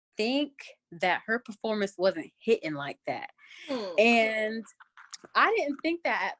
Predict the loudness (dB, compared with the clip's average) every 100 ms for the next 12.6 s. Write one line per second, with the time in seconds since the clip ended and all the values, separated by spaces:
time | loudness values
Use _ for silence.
0 | -2 0 0 -4 -10 -8 -6 -4 -6 -4
1 | -4 -2 -4 -4 -6 -6 -6 -2 -2 2
2 | 2 0 -2 -2 -2 -6 -8 -8 -8 -8
3 | -6 -4 -4 -4 -6 -12 2 2 4 0
4 | -2 -4 -12 _ -10 -8 -10 _ 4 6
5 | 6 4 -4 -12 -12 -8 -2 -2 0 -2
6 | -4 -8 -6 -6 -2 -4 -4 -8 -10 -10
7 | -2 0 0 0 -4 -4 -10 _ -10 -6
8 | -4 -6 -2 0 0 -6 -10 -8 -2 0
9 | 0 -4 -8 -4 -4 0 2 4 2 0
10 | 0 0 -2 -4 -4 -2 -2 -2 -2 -4
11 | -4 -2 -4 -4 -8 -12 -20 -4 0 0
12 | 2 6 8 6 4 -4